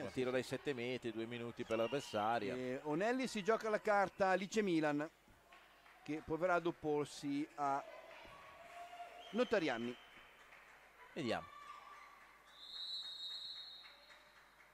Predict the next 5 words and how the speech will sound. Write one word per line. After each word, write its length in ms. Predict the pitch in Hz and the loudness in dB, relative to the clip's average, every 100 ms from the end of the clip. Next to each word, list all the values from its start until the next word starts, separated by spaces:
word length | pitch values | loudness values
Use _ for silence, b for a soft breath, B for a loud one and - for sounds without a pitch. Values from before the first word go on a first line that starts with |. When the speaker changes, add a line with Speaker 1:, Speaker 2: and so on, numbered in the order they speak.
| - - - - - - - - - 277 | -20 -20 -20 -20 -20 -20 -18 -12 -2 2
Speaker 1:
Eh, 240 | 262 208 - | 6 6 10
tocca 340 | 302 - 247 | 10 10 8
Alice, 460 | 226 220 196 - 220 | 8 6 4 6 8
ma 200 | 165 147 | 8 2
Speaker 2:
Che 80 | - | -2